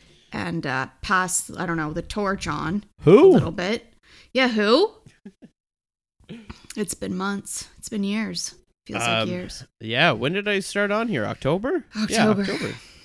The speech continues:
Speaker 1: Mm-hmm.
Speaker 2: Wow.
Speaker 1: Yeah, it's been four and a half months.
Speaker 2: Wow. Who would have thought? Who would have thought I'd be here this long?
Speaker 1: I didn't. I didn't think you'd, <laughs> I didn't think you'd stick it out this long, but,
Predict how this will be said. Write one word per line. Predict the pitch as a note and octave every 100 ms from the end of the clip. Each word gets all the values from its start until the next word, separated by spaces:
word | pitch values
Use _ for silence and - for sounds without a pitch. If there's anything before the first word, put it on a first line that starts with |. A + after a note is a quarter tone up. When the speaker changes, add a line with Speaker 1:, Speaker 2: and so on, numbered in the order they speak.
| - -
Speaker 1:
Mm-hmm. | A3+ G#3+ G#3 A#3+ C#4 - - _ _ _ _ -
Speaker 2:
Wow. | - A2+ G2+ - - _ _ _ _ _ _ -
Speaker 1:
Yeah, | G3+
it's | G#3+
been | - F#3
four | F3 - - - - - G3 F#3+ G3
and |
a | G3
half | G3+ G3
months. | G3+ A#3+ - - - _ _ _ _ -
Speaker 2:
Wow. | G#2+ G#2+ G#2+ G#2+ - _ _ -
Who | C3
would | D3 C#3+
have | C3
thought? | A#2 A2 G2 - _ _ _
Who | -
would | G3+
have | F3
thought | D#3 D3 B2
I'd | A#2
be | A2+ A#2+
here | A#2+
this | A2+ A2+ -
long? | G#2+ G#2 G2+ - _ _ -
Speaker 1:
I | G3
didn't. | F#3+ F#3 F3 - _ _ _ _ _ _
I | F#3
didn't | F3+ F3+ F#3
think | -
you'd, | F3 E4+ _ -
<laughs> | - -
I | G3+ D#4+
didn't | D4+ E4
think | D4+ C#4
you'd | A3 G#3 G#3
stick | - - G#3
it | F#3+
out | F#3 F3+
this | F3+ E3+
long, | F3 E3 D#3+
but, | D#3+ F3+